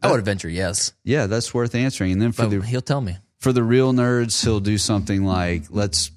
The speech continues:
Speaker 2: cut apart these Thorogoods and then cut apart these Red Wings and the Moc Toe
Speaker 1: Mm-hmm.
Speaker 2: and see if there's really any difference here."
Speaker 1: He's got some surprising issues with Red Wings.
Speaker 2: Yeah,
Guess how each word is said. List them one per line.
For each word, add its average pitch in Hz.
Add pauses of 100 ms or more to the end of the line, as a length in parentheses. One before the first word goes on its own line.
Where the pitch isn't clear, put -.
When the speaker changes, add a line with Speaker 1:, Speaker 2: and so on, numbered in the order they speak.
Speaker 2:
cut 104
apart 95
these 87
Thorogoods 95
and 92
then 87
cut 95
apart 90
these 85
Red 95
Wings 92
and 87
the 85
Moc 90
Toe 85 (220)
Speaker 1:
Mm-hmm. 92
Speaker 2:
and 90
see 110
if 98
there's 92
really 92
any 85
difference 80
here." 78
Speaker 1:
He's 165
got 226
some 202
surprising 156
issues 113
with 90
Red 90
Wings. 78 (260)
Speaker 2:
Yeah, 107